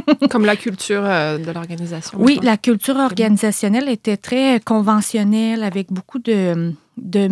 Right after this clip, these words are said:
Speaker 1: de méthodologie,
Speaker 2: Mhm.
Speaker 1: de, de, de procédures, puis des, des façons de faire qui dataient. Puis c'est correct, c'est juste moi, ça fitait moins avec ma personnalité, euh, qui est plus, euh,
Speaker 2: Plus colorée,
Speaker 1: Ouais, plus
Speaker 2: plus
Speaker 1: coloré-, colorée,
Speaker 2: créative.
Speaker 1: puis bon,
Speaker 2: Mhm.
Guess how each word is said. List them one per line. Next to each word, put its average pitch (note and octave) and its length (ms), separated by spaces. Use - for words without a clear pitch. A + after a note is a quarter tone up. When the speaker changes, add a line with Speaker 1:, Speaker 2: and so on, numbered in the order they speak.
Speaker 1:
de G3 160
méthodologie, G3 1160
Speaker 2:
Mhm. G#3 80
Speaker 1:
de, F#3 240
de, F3 240
de E3+ 140
procédures, A3 920
puis A3 180
des, F#3+ 320
des G3 160
façons G#3 320
de G3 60
faire A3 260
qui - 160
dataient. G3 360
Puis - 140
c'est A3+ 120
correct, G#3+ 360
c'est A3 120
juste A#3+ 160
moi, A#3 140
ça A3 180
fitait - 260
moins G#3+ 240
avec G3+ 220
ma F#3+ 100
personnalité, G3 1000
euh, E3 60
qui G3 300
est F#3 40
plus, A3 340
euh, F3 220
Speaker 2:
Plus A#3 140
colorée, G3 400
Speaker 1:
Ouais, D4 240
plus A#3 80
Speaker 2:
plus G#3 160
Speaker 1:
coloré-, A#3+ 460
colorée, A#3 300
Speaker 2:
créative. A#3+ 220
Speaker 1:
puis G#3 280
bon, F#3+ 240
Speaker 2:
Mhm. A#3+ 140